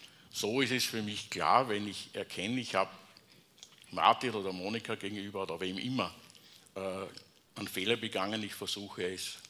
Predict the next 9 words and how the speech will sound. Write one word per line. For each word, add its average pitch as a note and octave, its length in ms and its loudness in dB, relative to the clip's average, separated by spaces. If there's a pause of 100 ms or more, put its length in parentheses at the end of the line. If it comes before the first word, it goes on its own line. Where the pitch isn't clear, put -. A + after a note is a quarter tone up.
(320)
zu F#2 120 -10
bekennen. A2 560 -2 (720)
Und G2 180 -6
das G#2 140 2
andere, A#2 420 4
was G#2 160 2
ja G#2 120 2
so... G#2+ 340 0 (640)
Äh, G2+ 320 0